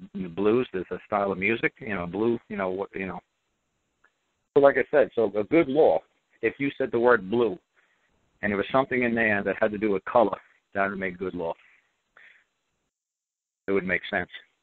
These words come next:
To everybody, ninety-five percent of the common parlance, the common man, the common law, the people would understand that word. And Algonquin blue means,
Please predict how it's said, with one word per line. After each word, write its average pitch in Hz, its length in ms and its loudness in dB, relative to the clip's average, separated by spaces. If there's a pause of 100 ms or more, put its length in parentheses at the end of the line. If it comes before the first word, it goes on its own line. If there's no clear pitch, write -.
(300)
To 107 160 0
everybody, 104 520 2
ninety-five 104 640 0
percent 101 400 -2
of 90 80 -8
the - 60 -10
common 101 420 -4
parlance, 90 300 -4
the - 60 -20
common 101 360 -2
man, 95 220 -2
the 92 80 -8
common 101 380 -4
law, 92 180 -2
the 90 80 -10
people 92 300 -6
would 92 100 -6
understand 90 480 -10
that 87 220 -10
word. 90 180 -6 (720)
And 101 120 -6
Algonquin 107 600 0
blue 104 240 -2
means, 98 300 -6